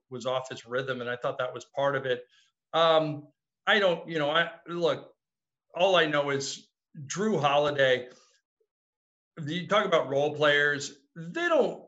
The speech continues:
they're not even in position to win that game last night. If,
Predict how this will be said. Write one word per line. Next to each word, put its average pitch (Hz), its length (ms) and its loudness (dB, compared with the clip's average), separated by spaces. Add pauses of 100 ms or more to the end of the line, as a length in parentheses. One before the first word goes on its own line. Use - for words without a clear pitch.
they're 294 200 -2
not 277 180 4
even 170 180 -4
in 160 180 -2
position 139 560 -4
to 135 60 -4
win 131 200 -4
that 127 260 -6
game 131 280 -8
last 123 320 -6
night. 127 400 -6 (460)
If, 143 380 0